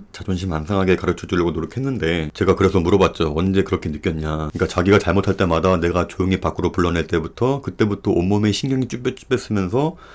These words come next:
머릿속이 하얗게 질렸다는 거예요. 자, 그래서 자기가 잘하고 싶어도 저한테 그렇게 한번 밖에 나가서 이야기를 듣고 올 때마다 더 긴장돼서 일도 안 되고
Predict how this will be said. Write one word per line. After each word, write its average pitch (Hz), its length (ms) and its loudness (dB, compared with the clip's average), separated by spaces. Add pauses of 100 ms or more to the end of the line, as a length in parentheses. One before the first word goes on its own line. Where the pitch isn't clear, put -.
(260)
머릿속이 113 380 4
하얗게 180 440 -4
질렸다는 92 440 2
거예요. 78 220 -2
자, 113 100 -2
그래서 139 360 4
자기가 110 300 4
잘하고 101 320 4
싶어도 107 380 0
저한테 110 340 4
그렇게 110 260 4
한번 127 220 0
밖에 - 220 -4
나가서 104 320 2
이야기를 90 380 0
듣고 - 200 -2
올 85 80 -2
때마다 87 400 0
더 98 340 4
긴장돼서 90 580 0
일도 87 300 0
안 78 140 -2
되고 107 500 0